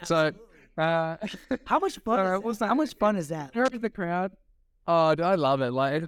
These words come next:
Speaker 1: it, it's, it can get awkward at times, but I mean, when I do an, when we're doing an auction, we, we invite the whole street.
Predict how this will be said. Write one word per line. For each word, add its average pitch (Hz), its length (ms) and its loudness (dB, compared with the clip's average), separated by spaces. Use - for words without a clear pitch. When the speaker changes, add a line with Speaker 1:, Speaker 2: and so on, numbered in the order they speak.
Speaker 1:
it, 160 200 -6
it's, 165 300 -4
it 175 160 -6
can 208 260 -2
get 202 180 2
awkward 156 340 0
at 120 100 -6
times, 117 540 -8
but 139 140 0
I 151 40 -4
mean, 160 200 -2
when 185 120 0
I 202 80 2
do 202 200 0
an, 160 180 -4
when 170 180 -2
we're 196 100 0
doing 185 240 0
an 139 120 -2
auction, 165 480 -2
we, 160 220 0
we 175 180 2
invite 151 340 2
the 131 100 0
whole 135 220 0
street. 120 440 -4